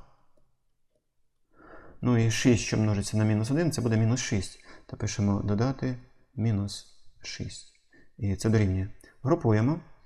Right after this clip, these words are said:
все, що з а, мінус дванадцять а, додати дванадцять а. Так, і у нас ще залишається тоді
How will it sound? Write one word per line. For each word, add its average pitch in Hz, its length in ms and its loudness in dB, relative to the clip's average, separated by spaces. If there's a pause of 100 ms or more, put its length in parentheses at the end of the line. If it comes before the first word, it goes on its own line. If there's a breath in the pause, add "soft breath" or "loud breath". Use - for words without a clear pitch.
(180 loud breath)
все, 110 240 2
що 107 240 0
з - 200 -6
а, 104 260 2 (360 loud breath)
мінус 104 560 2
дванадцять 101 720 0
а, 147 200 0 (2000 loud breath)
додати 101 720 2 (480)
дванадцять 104 800 0
а. 143 160 -2 (1500 loud breath)
Так, 135 380 -2 (400 loud breath)
і 107 340 2 (400)
у 113 80 0
нас 107 240 2
ще 107 180 -2
залишається 110 720 0
тоді 101 560 -2